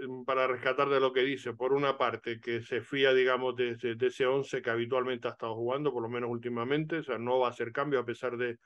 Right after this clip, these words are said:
las nuevas incorporaciones al, al equipo.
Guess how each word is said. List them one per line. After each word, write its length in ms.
las 160
nuevas 340
incorporaciones 840
al, 480
al 180
equipo. 580